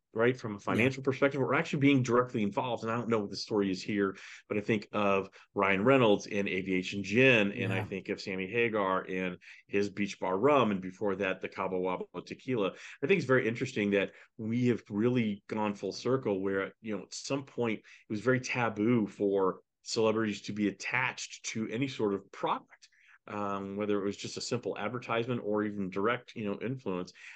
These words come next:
Speaker 1: I think it's, that started to change with Paul Newman. He had Newman's Own and all, all
Speaker 2: Mm.
Speaker 1: that. And now you have every celebrity. I feel like every celebrity has some sort of booze brand. Everybody, every
Speaker 2: <laughs>
Speaker 1: celebrity has a tequila,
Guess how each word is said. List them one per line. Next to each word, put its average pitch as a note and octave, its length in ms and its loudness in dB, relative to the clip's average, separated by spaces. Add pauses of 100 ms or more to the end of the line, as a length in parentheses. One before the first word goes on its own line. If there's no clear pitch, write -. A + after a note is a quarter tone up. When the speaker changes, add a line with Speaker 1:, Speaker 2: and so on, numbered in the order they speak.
Speaker 1:
I G#2 60 -2
think A#2+ 260 4
it's, - 160 -10
that A#2 220 0
started A2 240 2
to - 40 -16
change A#2+ 380 2
with F#2+ 220 -2
Paul F2+ 240 -2
Newman. G#2+ 400 2 (260)
He G#2 120 2
had G2 120 4
Newman's F#2+ 260 4
Own A#2 340 4
and F#2+ 120 4
all, G2+ 200 0
all G2+ 280 2
Speaker 2:
Mm. A#2+ 60 -2
Speaker 1:
that. G#2+ 280 0
And G2+ 140 2
now G#2+ 140 4
you A2+ 200 4
have G2+ 160 2 (400)
every C3+ 240 8
celebrity. G2 540 4
I A2+ 60 0
feel D3+ 140 6
like C3 120 2
every C3+ 180 6
celebrity A#2 420 2
has F#2+ 120 -4
some G#2 160 0
sort G2+ 180 2
of F2 80 -4
booze E2+ 240 -2
brand. E2 300 -10 (140)
Everybody, C#3+ 320 6
every D3+ 100 6
Speaker 2:
<laughs> - 100 4
Speaker 1:
celebrity B2+ 420 8
has G2+ 120 4
a - 60 -2
tequila, - 560 -6